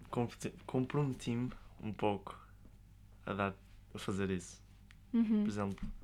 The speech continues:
Speaker 1: convidavam-te, tipo, para sair, só que não estás para sair. Era, seria muito trabalho estares a, a ir, não sei o quê, pronto. Se calhar dás umas desculpinhas.
Speaker 2: Sim.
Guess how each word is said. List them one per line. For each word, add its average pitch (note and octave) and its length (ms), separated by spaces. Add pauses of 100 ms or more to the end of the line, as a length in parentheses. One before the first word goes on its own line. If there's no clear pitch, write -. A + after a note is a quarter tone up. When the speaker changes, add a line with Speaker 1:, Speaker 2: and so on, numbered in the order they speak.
(260)
Speaker 1:
convidavam-te, G#2+ 460
tipo, - 140
para A2+ 80
sair, A2 220
só G#2+ 180
que - 160 (1120)
não A2 120
estás A2 200
para A2+ 120
sair. F#2+ 380 (420)
Era, G2+ 200
seria A2+ 280
muito A2+ 200
trabalho G2+ 520 (320)
estares G2+ 280
a, G2+ 200 (580)
a G#2+ 60
ir, A2+ 320
não G#2+ 80
sei A2 240
o - 20
quê, G2+ 60
pronto. A2+ 320 (720)
Se - 100
calhar A2+ 160
dás A2+ 140
umas A#2+ 180
desculpinhas. A#2+ 580 (460)
Speaker 2:
Sim. A3 340